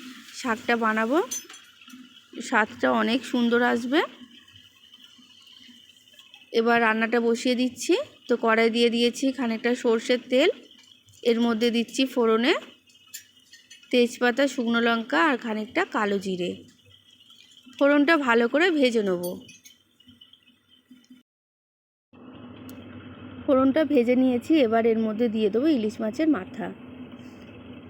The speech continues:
এই যে মাছের মাথাটা দিয়ে দিয়েছি, আর মাছের তেলও দিয়ে দিয়েছি। ভালো করে মাথাটা ভেজে নিলাম,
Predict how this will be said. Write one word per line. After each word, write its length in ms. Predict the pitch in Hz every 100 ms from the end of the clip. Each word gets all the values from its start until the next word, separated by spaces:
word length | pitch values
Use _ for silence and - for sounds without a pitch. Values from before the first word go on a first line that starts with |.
| - - -
এই 120 | 233
যে 80 | 254
মাছের 380 | 269 240 233 247
মাথাটা 380 | 233 220 240 247
দিয়ে 240 | 214 226
দিয়েছি, 360 | 220 226 233 294 349
আর 320 | 226 208 208
মাছের 300 | 208 196 240
তেলও 280 | 240 226 226
দিয়ে 200 | 226 247
দিয়েছি। 400 | 240 254 254 339 508 - - - - - 208
ভালো 280 | 220 214 214
করে 180 | 220 262
মাথাটা 460 | 277 202 - 214 226
ভেজে 300 | 240 208 220
নিলাম, 320 | 220 240